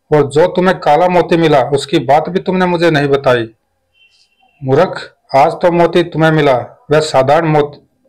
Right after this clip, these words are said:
मूर्ख, आज जो मोती तुम्हें मिला वह साधारण मोती नहीं बल्कि जादुई मोती है। इसको प्राप्त करके मनुष्य सब कुछ प्राप्त कर सकता है, लेकिन तुम्हारे लिए वह मोती अब बेकार होगा,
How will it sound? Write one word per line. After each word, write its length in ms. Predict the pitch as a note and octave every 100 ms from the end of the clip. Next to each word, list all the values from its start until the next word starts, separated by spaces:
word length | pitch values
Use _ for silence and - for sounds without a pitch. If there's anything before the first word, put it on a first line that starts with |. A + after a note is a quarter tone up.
| _ -
मूर्ख, 420 | C#3 C#3+ F3 -
आज 180 | D3+ E3+ - C#3+
जो 180 | F3
मोती 280 | F3 E3 E3+
तुम्हें 260 | E3 D#3+ D3+
मिला 220 | D3 C#3
वह 120 | C3+
साधारण 480 | C#3+ - B2 C#3+ E3
मोती 300 | D#3+ D3+ D3
नहीं 140 | C#3
बल्कि 300 | C3 C#3+ -
जादुई 360 | - C3+ C3+ E3+
मोती 300 | D3+ C#3+ C3
है। 180 | A#2 A2+ _ _ _ _ _ _
इसको 300 | C#3+ - -
प्राप्त 380 | D3+ D3+ D#3+ -
करके 240 | F3+ F3+ E3
मनुष्य 420 | E3 D3+ D3+ C3
सब 280 | - A#2 -
कुछ 160 | -
प्राप्त 360 | - D#3+ D#3 -
कर 80 | D#3
सकता 380 | - B2+ - B2
है, 120 | B2+
लेकिन 240 | C3+ D#3+
तुम्हारे 440 | D#3 C3+ B2+ C3+ F3
लिए 200 | F3 D3+ - - _ _ _ B2
वह 120 | D#3+
मोती 340 | E3 D#3+ E3+
अब 80 | E3
बेकार 460 | B2+ B2+ B2+ D3 D#3+
होगा, 220 | B2+